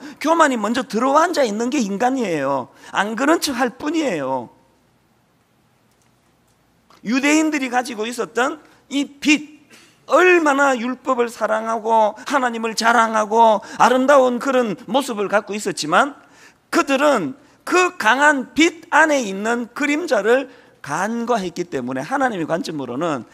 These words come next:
네가 차라리 율법을 좀 못 지키고 어기고 그래서 더 하나님을 의지하고 남 무시하지 않는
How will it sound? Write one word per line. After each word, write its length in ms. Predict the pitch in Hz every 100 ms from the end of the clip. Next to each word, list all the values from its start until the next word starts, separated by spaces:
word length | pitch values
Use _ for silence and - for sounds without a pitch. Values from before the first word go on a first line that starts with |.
| - -
네가 320 | 131 175 208
차라리 720 | - 220 208 180 156 175 139 - -
율법을 460 | 185 220 233 196 175
좀 440 | 175 156 147 139
못 200 | 156 196
지키고 480 | - 208 185 170 175
어기고 560 | 220 185 196 185 139 - -
그래서 420 | - 175 226 240
더 160 | 233 190
하나님을 460 | 220 226 190 180
의지하고 500 | 160 214 214 220 185
남 280 | 170 185 202
무시하지 500 | 220 254 240 196 180
않는 400 | 151 165 208 165